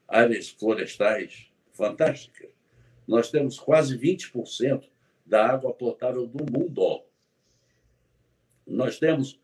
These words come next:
nós não temos conflitos religiosos.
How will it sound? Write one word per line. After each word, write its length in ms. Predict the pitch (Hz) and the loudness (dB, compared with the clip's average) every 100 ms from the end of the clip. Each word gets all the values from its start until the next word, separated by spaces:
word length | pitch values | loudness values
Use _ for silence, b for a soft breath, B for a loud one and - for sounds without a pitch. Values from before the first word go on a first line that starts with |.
| _ _ _ | _ _ _
nós 220 | 113 156 160 | 2 4 4
não 120 | 147 | 2
temos 300 | 170 165 - | 0 0 -2
conflitos 680 | 165 139 - 143 185 - | 0 0 -2 -4 -4 -2
religiosos. 880 | 151 156 156 139 143 139 - - - | -2 -2 2 4 4 2 -6 -18 -20